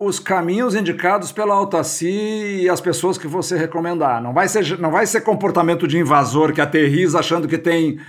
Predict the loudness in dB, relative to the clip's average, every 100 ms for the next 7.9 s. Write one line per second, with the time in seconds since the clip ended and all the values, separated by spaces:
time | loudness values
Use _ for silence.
0 | -14 -4 0 2 2 2 2 2 0 0
1 | 0 0 -6 -4 -4 0 0 2 2 0
2 | -2 -2 -2 -4 -6 -4 0 2 2 2
3 | 2 2 0 0 2 2 2 2 0 0
4 | 0 0 -4 -6 -6 -6 -14 -20 -18 -4
5 | 0 2 4 2 2 -2 0 0 2 0
6 | 2 0 2 2 0 -2 -4 -2 -2 2
7 | 2 4 2 0 -2 0 4 2 0